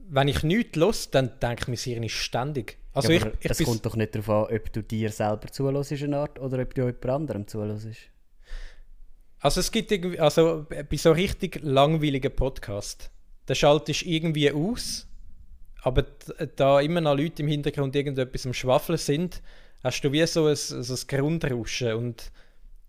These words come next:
Speaker 1: also du
Speaker 2: <laughs>
Speaker 1: denkst schon noch irgendwie, aber irgendwie nicht mehr so stark. Also irgendwie, also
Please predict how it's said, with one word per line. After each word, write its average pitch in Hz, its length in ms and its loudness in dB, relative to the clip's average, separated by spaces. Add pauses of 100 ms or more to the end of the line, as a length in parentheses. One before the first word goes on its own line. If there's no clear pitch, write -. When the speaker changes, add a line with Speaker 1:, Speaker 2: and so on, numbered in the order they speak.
(200)
Speaker 1:
also 139 200 0
du 135 120 -2
Speaker 2:
<laughs> 139 80 0
Speaker 1:
denkst 139 300 2
schon 151 200 2
noch 175 100 2
irgendwie, 160 480 0
aber 143 300 4
irgendwie 139 280 0
nicht 135 120 2
mehr 131 120 0
so 131 120 0
stark. 127 560 0
Also 117 300 -6 (1400)
irgendwie, 175 420 2
also 156 500 2